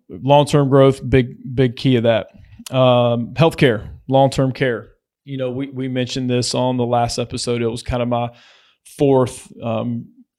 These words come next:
um, murky, you know, headline that was, uh, a part of that article, but healthcare costs, you have to,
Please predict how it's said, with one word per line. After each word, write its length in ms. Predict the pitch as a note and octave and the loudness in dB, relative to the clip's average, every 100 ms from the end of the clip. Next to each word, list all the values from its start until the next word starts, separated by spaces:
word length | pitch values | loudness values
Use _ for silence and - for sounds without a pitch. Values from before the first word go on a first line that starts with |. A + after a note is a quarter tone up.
| _ - | _ -8
um, 380 | A2+ A2+ A2+ - | -4 -4 -6 -6
murky, 640 | B2+ C3+ C3 C#3+ B2+ C3 | 0 2 2 2 0 0
you 100 | D3+ | -2
know, 160 | B2 A#2 | 0 0
headline 600 | A2 C#3 B2+ B2 A#2+ A#2+ | 2 0 2 0 2 2
that 180 | A#2+ A2+ | 2 2
was, 320 | B2+ B2+ A#2 | 2 2 2
uh, 140 | A#2+ A2 | 2 2
a 80 | |
part 200 | - C3 | 2 2
of 60 | A#2+ | 4
that 160 | B2 - | 0 4
article, 420 | B2+ B2+ - A#2 | 4 4 2 0
but 180 | A2+ G#2 | 2 2
healthcare 500 | B2+ B2+ - A#2+ A2 | 2 2 0 0 0
costs, 360 | A#2+ G#2+ A2+ B2 | -2 -4 -4 -6
you 100 | A#2 | -6
have 400 | A#2+ B2 A#2+ - | 2 2 2 -2
to, 420 | - B2 B2 | 0 2 2